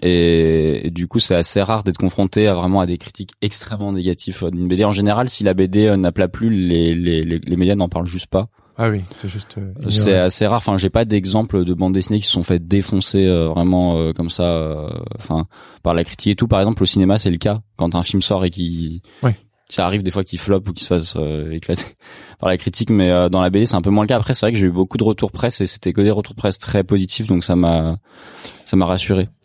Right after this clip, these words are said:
Speaker 2: Bah, du, d'ailleurs, euh, si je prends mon téléphone, c'est parce qu'en fait, le Sens Créatif est soutenu par, euh, des, des contributeurs sur Patreon, le Patate Club, c'est comme ça que ça s'appelle.
Speaker 1: Ok.
Speaker 2: Le Patate Club. Et en fait, je, je leur,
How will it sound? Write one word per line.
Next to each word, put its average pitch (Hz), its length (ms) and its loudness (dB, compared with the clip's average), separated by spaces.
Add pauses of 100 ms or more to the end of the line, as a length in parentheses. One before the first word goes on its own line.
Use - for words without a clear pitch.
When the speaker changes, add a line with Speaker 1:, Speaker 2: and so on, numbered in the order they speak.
Speaker 2:
Bah, 110 160 0
du, 104 140 -2
d'ailleurs, 113 360 0
euh, 98 300 0 (560)
si 101 240 -2
je - 80 -6
prends - 100 -4
mon 98 80 0
téléphone, 104 380 0
c'est - 100 -14
parce - 160 -6
qu'en 101 140 -4
fait, - 260 -6
le 95 420 -2
Sens 95 200 -4
Créatif 117 340 0
est 110 40 -2
soutenu - 340 0
par, 104 300 2
euh, 95 240 4
des, 92 600 0 (880)
des 113 100 -4
contributeurs 107 500 0
sur - 100 -10
Patreon, 113 320 0
le 127 100 2
Patate 110 300 0
Club, 127 260 0
c'est - 80 -16
comme - 140 -6
ça - 80 0
que 113 60 -8
ça - 80 -12
s'appelle. 131 480 0
Speaker 1:
Ok. 98 100 0 (400)
Speaker 2:
Le - 80 -6
Patate 104 220 -2 (100)
Club. 226 440 4 (380)
Et 123 120 2
en 107 80 2
fait, 131 180 0
je, 104 680 4
je 95 120 -6
leur, 98 140 0